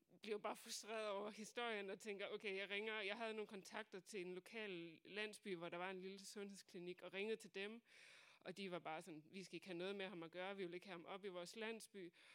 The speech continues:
og han skal ikke op på vores sundhedsklinik." Så i stedet for, så går vi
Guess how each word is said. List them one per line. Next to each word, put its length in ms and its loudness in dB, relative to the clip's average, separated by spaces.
og 260 -2
han 140 -4
skal 140 -2
ikke 140 -2
op 120 -4
på 120 -10
vores 200 -2
sundhedsklinik." 640 -8
Så 80 0
i 100 2
stedet 260 0
for, 120 -2
så 160 -4
går 260 6
vi 240 4